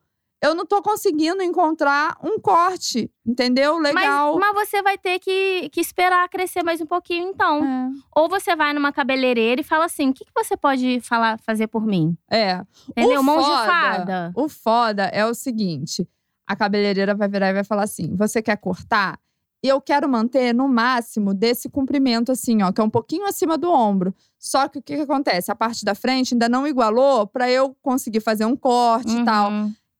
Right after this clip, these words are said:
Speaker 1: Então, ela vai mexer pouquíssimo. Ela vai falar, "Alana, se você não quer tirar o comprimento, vamos só dar um ajustezinho, um piquezinho."
Speaker 2: Não, você
Speaker 1: E
Speaker 2: já
Speaker 1: aí
Speaker 2: tá
Speaker 1: um
Speaker 2: falando pela, pela cabeleireira. Você nem foi,
Speaker 1: <laughs>
Speaker 2: você nem consultou.
Speaker 1: Mas é porque eu tô imaginando que só um
Speaker 2: Ah.
Speaker 1: piquezinho vai ser um corte.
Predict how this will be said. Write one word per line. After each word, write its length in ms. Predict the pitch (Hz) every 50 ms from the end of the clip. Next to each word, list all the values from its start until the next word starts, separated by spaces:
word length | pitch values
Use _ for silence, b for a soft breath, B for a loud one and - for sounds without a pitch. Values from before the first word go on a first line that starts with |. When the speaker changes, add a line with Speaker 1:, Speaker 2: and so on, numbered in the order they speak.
| _ -
Speaker 1:
Então, 640 | 330 440 - - - 269 277 320 349 330 269 208 - -
ela 240 | 233 277 311 339 330
vai 180 | 294 302 277
mexer 640 | 269 254 226 233 - - 302 294 302 302 262 220 208 _
pouquíssimo. 600 | - 311 415 - - - 311 269 - - 226 214
Ela 120 | 208 214 220
vai 100 | 220 226
falar, 280 | - 302 302 254 240
"Alana, 360 | 254 269 269 240 214 202 196 208
se 120 | - -
você 240 | 220 226 220 - 269
não 140 | 269 269 277
quer 160 | - 247 226
tirar 240 | - - 220 202 196
o 60 | 196
comprimento, 560 | - 196 196 - 185 208 262 269 269 233 233
vamos 360 | 208 226 226 233 240 240 - -
só 400 | 285 247 247 254 285 302 - - _ _ _ _ _ _ _ -
dar 180 | 214 247 254 269
um 60 | 269
ajustezinho, 760 | 262 269 254 269 254 - - 302 294 277 240 269 285 302 - -
um 140 | - 359 349
piquezinho." 600 | - 349 320 320 - 392 381 320 302 277 269 262
Speaker 2:
Não, 260 | 311 285 226 196 196
você 220 | 190 208 208 - 403
Speaker 1:
E 40 |
Speaker 2:
já 100 | 453 440
Speaker 1:
aí 60 | - -
Speaker 2:
tá 80 | - -
Speaker 1:
um 20 |
Speaker 2:
falando 460 | - 339 311 294 269 254 262 285 311
pela, 300 | - 330 320 330 339 349 339
pela 220 | - 302 294 302
cabeleireira. 600 | 294 311 254 285 294 320 320 254 208 196 196 196
Você 260 | 202 202 - 233 220
nem 140 | 226 262 339
foi, 360 | 330 - - 226 320 330 294
Speaker 1:
<laughs> 300 | 277 262 247 233 196 190
Speaker 2:
você 120 | - 240 226
nem 140 | 240 294
consultou. 400 | - 370 349 302 - - 285 262
Speaker 1:
Mas 80 | 262 247
é 100 | 277 254
porque 200 | 262 311 330 285
eu 100 | 262 269
tô 80 | - 277
imaginando 540 | 285 302 294 285 254 277 262 262 254 262
que 80 | - 254
só 60 | 220
um 220 | 226 233 233 - 180
Speaker 2:
Ah. 40 |
Speaker 1:
piquezinho 640 | - 349 - - 311 254 240 233 302 330 339 302 277
vai 140 | 262 277 285
ser 140 | 285 - 320
um 100 | 302 392
corte. 480 | - 415 330 294 302 302 - - -